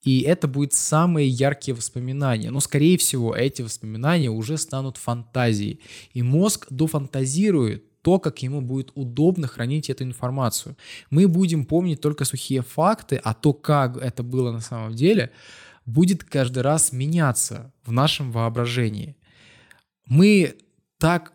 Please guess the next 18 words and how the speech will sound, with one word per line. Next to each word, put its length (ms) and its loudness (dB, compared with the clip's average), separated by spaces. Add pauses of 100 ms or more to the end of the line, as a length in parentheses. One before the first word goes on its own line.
всю 380 6
информацию 720 2
и 80 0
запоминаем 680 2
сухими 400 -2
фактами, 720 -6
важными 560 0
для 480 0
интерпретации 800 -4
воспоминания. 920 -4 (460)
Это 220 2
похоже 540 -4
на 400 -2
ключевые 520 -2
кадры 440 0
в 80 -4
анимации. 880 -2
Это 640 -6